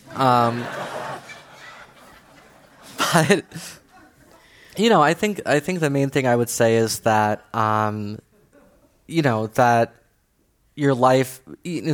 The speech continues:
that not just, not your life, but life in general, um, has a, has a lot more twists and turns in, in it than you expect. Um, it's, there's a line from a book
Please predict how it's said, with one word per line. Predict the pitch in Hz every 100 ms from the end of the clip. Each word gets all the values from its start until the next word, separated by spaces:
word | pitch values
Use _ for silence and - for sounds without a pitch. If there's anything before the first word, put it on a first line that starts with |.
| 120
that | 131 127 - _ _ -
not | 175 180
just, | 131 117 _ -
not | 135 131
your | 123 127 113
life, | 104 101
but | 131 120
life | 117 127 135
in | - 123 117
general, | 117 120 110 101 98 95 _ - _ _ -
um, | 120 120 120 113 113 110 107 _ _ _ _ _ _ _ _ _ -
has | - 139 143 147
a, | 135 73 82 _ - -
has | 143 135
a | 139
lot | 135 143 110
more | 143
twists | 139 - 131 -
and | 127
turns | - 117 123 117
in, | 110 - _ _ -
in | 110
it | 113 - 110
than | 117 110 110 110 110 -
you | 117 120
expect. | - - 190 110 95 - _ - - - _ _ -
Um, | 123 127 127 127
it's, | 131 - - -
there's | 135 147
a |
line | 139 135 156 160
from | 160 139
a |
book | 120 127 123 120 - -